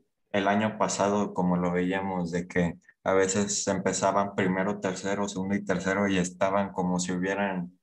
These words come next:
eh, perdido, hubieran sido los peores de la quali, y ahora con esto se ve que es una gran sorpresa para ellos.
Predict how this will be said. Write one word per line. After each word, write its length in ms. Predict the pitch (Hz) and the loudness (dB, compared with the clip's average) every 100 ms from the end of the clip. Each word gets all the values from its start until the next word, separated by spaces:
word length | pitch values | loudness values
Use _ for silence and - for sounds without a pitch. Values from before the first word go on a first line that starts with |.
| _ _ _ _ _ | _ _ _ _ _
eh, 460 | - 92 90 87 87 - _ | -2 2 2 0 -2 -14 _
perdido, 800 | 107 98 98 104 104 104 92 87 - - | 0 2 2 2 2 2 0 -4 -10 -4
hubieran 320 | 101 101 101 | 0 0 0
sido 180 | 110 104 | 0 0
los 160 | 101 | -2
peores 380 | - 101 98 101 | -2 0 0 0
de 80 | 98 | -2
la 180 | 87 - | -2 0
quali, 600 | 101 107 117 117 95 90 | 0 2 0 -2 -2 0
y 80 | |
ahora 340 | 90 92 101 101 | 2 2 0 -2
con 240 | 98 92 | -4 -2
esto 580 | 92 92 - 101 92 90 - _ _ _ - | -4 -4 -2 -2 -2 -8 -14 _ _ _ -14
se 200 | - - | -4 0
ve 200 | 92 90 | 0 0
que 140 | 95 | -4
es 360 | 92 - - 101 | -4 -8 -6 -4
una 220 | 98 95 | -2 -2
gran 200 | 92 90 | 0 0
sorpresa 680 | 92 90 92 92 90 92 - | -2 -4 -2 -2 -2 -4 -2
para 200 | 87 85 | 0 0
ellos. 460 | 82 85 - - | -2 -6 -10 -18